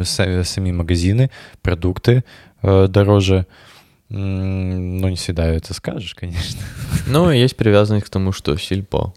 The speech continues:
Speaker 1: Сельпо, да, есть привязанность, но все-таки
Speaker 2: Да, ну, т-, ну, ты чувствуешь, что это, типа, знаешь, это как, э, Volkswagen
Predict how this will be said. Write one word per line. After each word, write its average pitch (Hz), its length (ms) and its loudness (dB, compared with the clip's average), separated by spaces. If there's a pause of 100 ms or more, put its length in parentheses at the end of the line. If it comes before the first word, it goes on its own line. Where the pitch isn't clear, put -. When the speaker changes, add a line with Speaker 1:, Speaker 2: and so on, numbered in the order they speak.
Speaker 1:
Сельпо, 104 800 2 (360)
да, 87 360 0 (200)
есть 95 260 2
привязанность, 82 720 2
но 92 100 0
все-таки 87 760 -2
Speaker 2:
Да, 104 140 4
ну, 113 140 -2
т-, - 140 -16
ну, 175 120 -4
ты 175 120 -4
чувствуешь, 151 400 2
что - 120 0
это, 113 160 0
типа, 110 220 -2
знаешь, 123 240 0
это 110 120 -8
как, 104 200 0 (480)
э, 92 340 4
Volkswagen 117 480 2